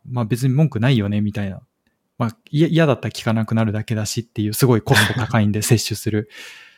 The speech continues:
Speaker 2: そうですね。
Speaker 1: とか、そういうもの、うん、だと思うから、なんか今はいいんですけど、まあ、ウィスパーとか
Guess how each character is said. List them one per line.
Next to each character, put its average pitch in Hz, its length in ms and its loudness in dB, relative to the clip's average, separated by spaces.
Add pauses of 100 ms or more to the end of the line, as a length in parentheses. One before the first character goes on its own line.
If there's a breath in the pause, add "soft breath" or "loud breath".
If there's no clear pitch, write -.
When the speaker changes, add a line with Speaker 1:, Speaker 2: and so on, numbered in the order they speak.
(180 loud breath)
Speaker 2:
そ - 180 -2
う 202 40 2
で 190 60 2
す 147 60 2
ね。 117 60 2
Speaker 1:
と - 80 -6
か、 - 60 0
そ - 20 0
う 170 40 -2
い 175 80 -2
う 180 60 -2
も 175 160 -2
の、 180 320 -2
う 135 100 -2
ん、 113 260 -2 (140)
だ 151 100 -6
と 117 200 -2
思 131 300 -4
う 123 60 -6
か 110 140 -4
ら、 104 260 -2 (180 soft breath)
な 214 80 2
ん - 40 0
か - 100 0
今 254 220 4
は 113 160 4
い 127 40 2
い 131 80 4
ん 117 60 2
で 107 120 -2
す - 120 -10
け 110 120 -2
ど、 113 280 0 (320 loud breath)
ま 127 580 2
あ、 139 40 -14 (200)
ウ 139 40 -2
ィ 143 80 4
ス - 160 -6
パ 110 200 2
ー - 40 -2
と 107 120 -6
か 110 340 -2